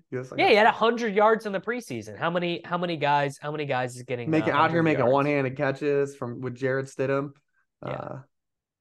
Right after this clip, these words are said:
Speaker 2: He is, he's legit. All right. D F S takes. Uh, I got a couple.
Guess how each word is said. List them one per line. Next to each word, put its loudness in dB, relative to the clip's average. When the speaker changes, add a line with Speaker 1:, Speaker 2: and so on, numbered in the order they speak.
Speaker 2:
He -2
is, -4
he's -6
legit. 0
All 6
right. 2
D 4
F 6
S 2
takes. 0
Uh, -6
I 4
got 6
a 0
couple. 4